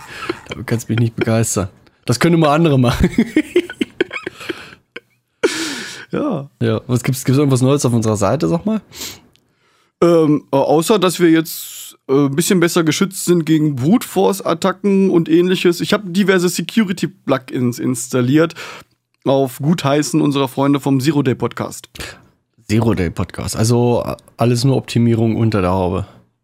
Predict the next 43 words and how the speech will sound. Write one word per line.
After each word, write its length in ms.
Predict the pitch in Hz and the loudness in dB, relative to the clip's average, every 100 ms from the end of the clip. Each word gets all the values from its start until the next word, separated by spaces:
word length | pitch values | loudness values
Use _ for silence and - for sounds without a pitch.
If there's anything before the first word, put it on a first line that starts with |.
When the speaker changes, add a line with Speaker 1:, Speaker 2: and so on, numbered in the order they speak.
| _ _ _ _ - | _ _ _ _ 0
Speaker 2:
Ja, 140 | 151 | 4
ja, 360 | 170 151 123 - - | 4 4 0 -2 -10
äh, 400 | - 143 135 117 120 - - - - _ | -4 0 0 -2 -6 -16 -20 -20 -20 _
wahrscheinlich 640 | 139 139 160 170 160 - - _ | -2 2 4 4 2 -2 -12 _
könnte 220 | - 180 190 | -2 -2 0
es 60 | |
sogar 200 | 175 156 | 2 2
sein, 220 | 139 160 | 2 2
dass 200 | 160 - | 2 0
die 200 | - 151 139 - - | -2 -2 -2 -10 -4
Seite, 320 | 135 147 151 | 0 2 2
nachdem 340 | 147 - 185 | 2 2 2
sie 160 | 180 175 | 2 0
erst, 380 | 170 190 - - | 0 0 -2 -4
äh, 520 | 165 170 156 156 156 - | 0 2 2 2 -2 -2
kürzlich 460 | 202 202 180 175 | -2 -2 -2 0
durch 240 | 160 160 - | 0 0 0
an 120 | 143 | -6
Speed 340 | - 214 - | -4 -6 -2
gewonnen 360 | 160 156 226 175 | 0 2 2 2
hat, 320 | 165 180 143 | 0 -2 0
da 140 | 135 | -2
viele 240 | 127 175 156 | -2 -4 -4
Plugins 420 | 147 139 135 127 | -4 -4 -6 -4
rausgeflogen 600 | 147 170 139 - 135 131 | -4 -4 -6 -2 -2 0
sind, 180 | 143 160 - - | -2 -2 -8 -4
jetzt 320 | 147 170 - | -2 -2 -4
wieder 220 | 147 151 135 | -2 0 0
ein 120 | 135 | -2
bisschen 400 | 139 - 139 123 | -4 -4 -6 -6
an 160 | 120 | -10
Speed 360 | 120 - 139 - | -10 -10 -12 -10
hat 180 | - - | -14 -12
einbüßen 480 | - 131 120 113 120 | -6 -4 -4 -8 -8
müssen. 300 | - - - 113 | -8 -8 -4 -2
Speaker 1:
Also 140 | 110 | 0
gefühlt 420 | 113 - 131 120 | -2 0 0 0
ist 120 | 123 | -2
sie 140 | - 113 | -2 0
ohne 260 | 131 131 | 2 2
Ende 200 | 107 107 | 2 0
langsam 420 | 101 151 208 92 90 | 2 2 2 0 2
gerade. 380 | 87 90 90 | 2 0 -2